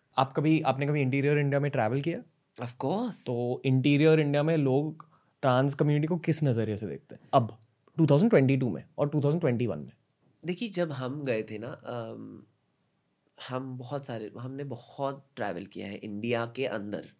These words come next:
Speaker 1: कहाँ?
Speaker 2: बहुत सारे interiors में, चाहे वो महाराष्ट्र में हो, गुजरात में हो, राजस्थान में हो, अम, अ, एमपी में हो, South में हो, कि South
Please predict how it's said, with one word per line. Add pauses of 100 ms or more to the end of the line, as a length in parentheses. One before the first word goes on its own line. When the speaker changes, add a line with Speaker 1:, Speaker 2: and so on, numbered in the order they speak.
Speaker 1:
कहाँ? (500)
Speaker 2:
बहुत
सारे
interiors
में, (600)
चाहे
वो
महाराष्ट्र
में
हो,
गुजरात
में
हो,
राजस्थान
में
हो, (380)
अम,
अ, (260)
एमपी
में
हो,
South
में
हो, (480)
कि
South